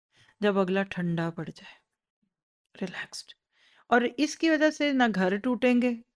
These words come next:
ना लड़ाइयाँ होंगी, और बाहर की दुनिया में भी यही है। आपका बड़ा दिल चाहता है लोग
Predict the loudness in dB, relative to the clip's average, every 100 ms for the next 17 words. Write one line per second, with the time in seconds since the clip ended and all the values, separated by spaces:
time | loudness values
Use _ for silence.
0 | _ _ _ _ _ -4 2 6 6 6
1 | 4 2 2 0 2 2 2 0 -2 _
2 | _ _ -2 0 2 4 4 2 2 0
3 | 2 2 2 0 0 0 0 -2 -6 -6
4 | -12 _ _ _ _ _ 0 0 -4 0
5 | 0 0 0 2 2 2 2 2 0